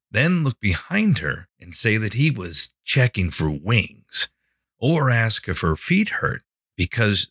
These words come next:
she had been running through his mind all day. Sheesh. But Snookums' mama was very devout,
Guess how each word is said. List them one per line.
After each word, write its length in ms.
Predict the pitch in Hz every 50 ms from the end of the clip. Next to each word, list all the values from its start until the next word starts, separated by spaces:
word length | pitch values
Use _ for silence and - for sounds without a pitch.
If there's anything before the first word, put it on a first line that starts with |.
| _ _
she 260 | - - - 123 107
had 200 | 104 107 98 90
been 300 | 95 92 90 90 92 95
running 380 | 107 107 113 113 104 95 92
through 220 | 82 - 101 101 85
his 260 | 85 85 80 73 76
mind 540 | 90 104 107 107 104 98 92 90 87 80 - - _ _
all 300 | - 90 90 90 78 78
day. 600 | 78 76 71 80 90 92 - - - - - - _ _ _ _ _ _ _ _ _ _ _ _ _ _ -
Sheesh. 1000 | - - - - - - - - - 147 - - - - - - - - - - _ _ _ _ _ _ _ _ _ _ -
But 160 | 101 95 -
Snookums' 640 | - - - 139 160 190 185 185 151 117 98 92
mama 580 | 98 110 143 165 196 180 110 - - 90 85 _ _ -
was 320 | 95 90 87 87 80 -
very 460 | 90 85 90 113 147 143 104 80 76
devout, 540 | 76 - 82 80 73 87 90 80 69 - -